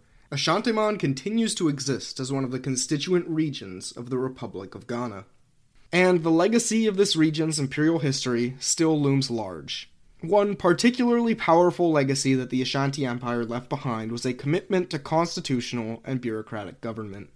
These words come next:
Since achieving independence, Ghana has enjoyed the status of being the success story of West Africa, at least in terms of governmental stability.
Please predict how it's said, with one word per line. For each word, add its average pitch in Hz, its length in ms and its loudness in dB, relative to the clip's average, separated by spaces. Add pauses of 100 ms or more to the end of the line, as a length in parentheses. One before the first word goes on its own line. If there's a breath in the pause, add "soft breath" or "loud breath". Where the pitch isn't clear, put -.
(180)
Since 175 240 0
achieving 214 420 2
independence, 120 800 0 (320 soft breath)
Ghana 214 320 8
has 175 220 4
enjoyed 143 300 4
the 143 80 2
status 120 480 -2
of 117 160 -4
being 135 280 2
the 127 320 -2
success - 580 0
story 113 580 -2
of 123 160 -8
West 104 260 -8
Africa, 107 500 -8 (240)
at 160 140 -2
least 170 300 4
in 160 100 2
terms 120 360 -4
of 120 120 -6
governmental 110 540 -6
stability. 117 640 -2